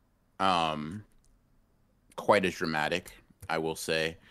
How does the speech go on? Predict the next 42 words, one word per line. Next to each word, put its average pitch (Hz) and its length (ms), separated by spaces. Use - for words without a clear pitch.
Um, 85 460
but 92 100
let's 90 200
see. 78 560
Let 104 140
me 117 120
see. 78 300
Let 87 100
me 92 100
see. 71 220
What 107 180
are 180 60
people, 95 380
what 120 100
are 175 60
people 98 320
saying? 78 460
Typical - 340
Bandai 82 320
Namco. 85 640
Yeah. 82 460
Angel 82 300
Access 82 400
ass. 76 540
Yeah. 78 460
Um, 87 640
it's 98 180
a 90 60
Storm 98 480
clone. 117 420
I'm 120 100
gonna 208 140
tell 165 120
you 147 100
this 123 200
right 98 220
now. 98 440
That's 110 260
mad 92 360
disrespectful 92 580
to 76 80
Storm. 80 460